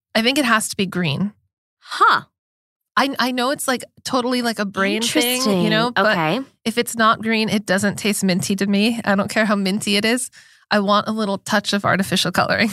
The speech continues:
Speaker 1: <laughs> in there. But the other thing are the chips.
Speaker 2: Oh, what do the chips have to be?
Speaker 1: I like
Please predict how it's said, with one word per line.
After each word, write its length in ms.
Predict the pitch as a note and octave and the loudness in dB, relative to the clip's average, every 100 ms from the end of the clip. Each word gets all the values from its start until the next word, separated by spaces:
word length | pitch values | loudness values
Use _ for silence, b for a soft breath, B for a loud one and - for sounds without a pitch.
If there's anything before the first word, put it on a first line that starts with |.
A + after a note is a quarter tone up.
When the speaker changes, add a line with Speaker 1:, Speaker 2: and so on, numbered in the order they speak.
| A3 | -2
Speaker 1:
<laughs> 120 | - | 0
in 100 | D#4 | 0
there. 420 | E4+ D#4 D#4+ D4+ - _ _ _ _ b _ | 2 0 0 -2 -4 _ _ _ _ b _
But 140 | A#3+ A3 | -4 -2
the 120 | A3+ | -2
other 200 | B3+ C#4 | 0 -2
thing 180 | B3 G#3+ | -2 -2
are 80 | F#3 | -2
the 120 | F3+ | -2
chips. 600 | - A#3+ - - - - _ _ - | 0 0 -2 -6 -8 -10 _ _ 0
Speaker 2:
Oh, 240 | F#3+ A3 | 2 2
what 220 | C3+ F#3 | 0 0
do 80 | F#3+ | 0
the 80 | F#3 | 0
chips 220 | G3 F3+ | -6 -6
have 120 | - - | -6 -8
to 80 | |
be? 220 | - - - _ | -14 -16 -18 _
Speaker 1:
I 200 | G#3+ B3 | 2 2
like 320 | B3+ A3+ A3 | 2 2 0